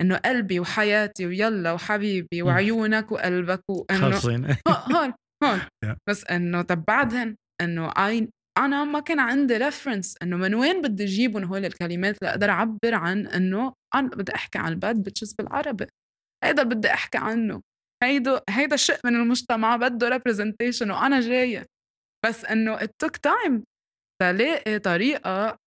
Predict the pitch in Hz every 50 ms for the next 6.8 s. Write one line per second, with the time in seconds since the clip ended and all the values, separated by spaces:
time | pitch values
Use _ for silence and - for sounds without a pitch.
0 | _ _ - - 170 165 160 160 113 92 - - _ _ _ _ _ _ _ _
1 | _ _ _ _ - 269 294 294 339 302 254 - 254 285 294 269 285 247 190 170
2 | - - - 247 254 262 226 170 156 156 196 226 214 - - - - 170 170 165
3 | 160 165 - 170 208 233 226 - 262 247 - - 254 262 - - - 165 - 269
4 | 269 - 254 226 226 220 220 233 262 254 - _ _ _ _ _ _ _ _ _
5 | _ _ _ _ - 196 226 277 330 359 359 330 311 277 - - 269 233 226 233
6 | 262 269 247 208 180 160 151 - 170 185 208 220 226 196 165 165